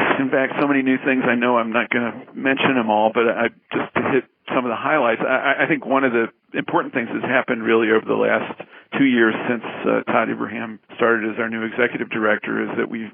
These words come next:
really beefed up the staff to an appropriate size for the organization and the number of activities, uh, that go on inside the society. Some of the important new hires, uh, that happened over the past year is Adrian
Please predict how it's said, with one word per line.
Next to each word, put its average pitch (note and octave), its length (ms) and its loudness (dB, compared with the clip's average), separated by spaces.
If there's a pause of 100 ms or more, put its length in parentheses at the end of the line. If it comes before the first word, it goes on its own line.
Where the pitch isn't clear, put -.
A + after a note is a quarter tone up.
really A#2 400 2
beefed B2+ 260 0
up A#2 200 2 (180)
the A#2+ 80 4 (160)
staff A#2 480 2
to A#2+ 80 -6
an A2+ 80 -4
appropriate A2+ 500 0
size A#2 460 2 (140)
for A2+ 100 0
the A2 200 -2 (160)
organization A2+ 680 0
and G#2 60 -6
the A2 80 -6
number A2+ 240 0
of G#2+ 80 -4
activities, A2 680 -2 (160)
uh, G#2+ 200 -2 (500)
that A2+ 160 0
go A2+ 220 0
on A2+ 260 2
inside A2 380 0
the - 120 -4 (160)
society. A2 640 0 (480)
Some A#2+ 120 2
of A2 100 2
the A2 140 4 (320)
important C#3 680 -2
new C#3 220 0
hires, B2 460 2
uh, A2 280 2
that A2+ 180 0
happened A#2 220 2
over A2+ 80 2
the - 80 -4
past A#2+ 320 0
year A2 320 4
is G#2+ 240 -4 (280)
Adrian A#2 380 0